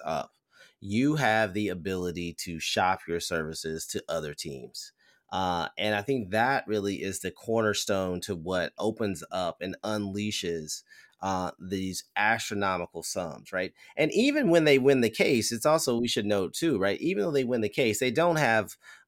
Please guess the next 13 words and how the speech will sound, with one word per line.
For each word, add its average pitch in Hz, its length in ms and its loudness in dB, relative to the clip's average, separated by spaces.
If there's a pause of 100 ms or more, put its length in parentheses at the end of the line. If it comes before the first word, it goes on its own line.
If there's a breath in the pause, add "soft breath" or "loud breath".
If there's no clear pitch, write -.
uh, 104 180 0
this 160 180 -2
is 170 140 -4
the 117 120 0
first 120 420 0
step 95 240 0
to 87 100 -12
free 85 280 -4
agency, 76 400 -6
right? 95 220 -4
They 131 120 0
don't 139 260 2
have, 107 520 2